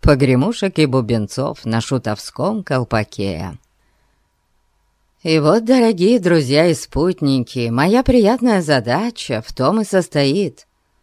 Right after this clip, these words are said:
чтобы прогуляться вместе с вами по ярмарке для осмотра её лавок и витрин,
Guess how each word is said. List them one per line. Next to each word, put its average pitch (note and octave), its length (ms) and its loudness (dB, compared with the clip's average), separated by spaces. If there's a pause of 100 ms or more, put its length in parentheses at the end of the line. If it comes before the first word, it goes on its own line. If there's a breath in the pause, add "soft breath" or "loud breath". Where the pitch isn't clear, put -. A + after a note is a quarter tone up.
(420)
чтобы C3+ 440 -2
прогуляться C#3 840 0
вместе F#3+ 400 0
с - 100 -8
вами A2 380 0
по A2+ 220 -4
ярмарке A#2+ 920 -2 (440 soft breath)
для B3 320 0
осмотра C#3 580 -2
её A#2+ 320 0
лавок C3+ 580 -2
и B2+ 80 0
витрин, B2 680 -4